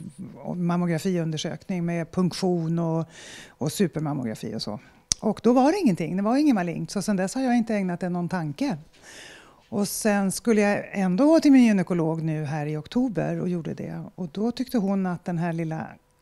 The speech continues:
knölen i bröstet hade förändrats, så hon skickade mig på en ny sån mammografi som då visade att det var malignt den här gången.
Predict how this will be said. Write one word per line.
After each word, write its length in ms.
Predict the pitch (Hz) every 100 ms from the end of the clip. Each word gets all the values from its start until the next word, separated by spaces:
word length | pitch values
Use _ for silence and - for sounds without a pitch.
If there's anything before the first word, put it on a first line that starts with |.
| _
knölen 540 | - 196 190 175 175 175
i 60 |
bröstet 400 | 160 165 - 175
hade 220 | 170 160 156
förändrats, 720 | 196 233 208 156 147 160 -
så 140 | -
hon 140 | 175 180
skickade 300 | 214 - 185
mig 140 | 175
på 100 | 180
en 100 | 180
ny 160 | 240 262
sån 220 | 165 160
mammografi 640 | 160 165 165 160 - 170 - _ _
som 220 | - 208
då 200 | 190 180
visade 480 | 196 - 165 170 165 - - _
att 140 | 156
det 80 | -
var 140 | 160 156
malignt 460 | 156 202 214 170
den 120 | 170
här 120 | 160 160
gången. 400 | 156 156 165